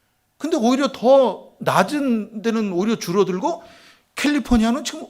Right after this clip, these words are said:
뭐 이십 프로, 뭐 십육 프로, 오렌지 카운티가 십육 프로 뭐 이렇게 증가를 지금 하고 있다고 하는데 이거 어떻게 설명할 거냐고, 이런 것들을. 그러니까 의사들도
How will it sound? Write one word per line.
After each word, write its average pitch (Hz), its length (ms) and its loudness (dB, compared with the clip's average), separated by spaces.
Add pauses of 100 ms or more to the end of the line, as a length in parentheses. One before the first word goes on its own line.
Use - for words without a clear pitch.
뭐 233 180 -8
이십 220 420 0
프로, 202 340 -4
뭐 156 120 -10
십육 311 400 -8
프로, 202 200 -6
오렌지 180 260 -2
카운티가 175 260 -8
십육 254 300 -8
프로 180 180 -6
뭐 143 180 -10 (260)
이렇게 196 180 -6
증가를 175 400 -2
지금 143 160 -10
하고 147 160 -12
있다고 131 280 -10
하는데 127 600 -10 (400)
이거 262 140 4
어떻게 220 500 2
설명할 220 400 0
거냐고, 117 320 -12
이런 180 200 -2
것들을. 123 680 -12
그러니까 233 200 -4
의사들도 226 600 -6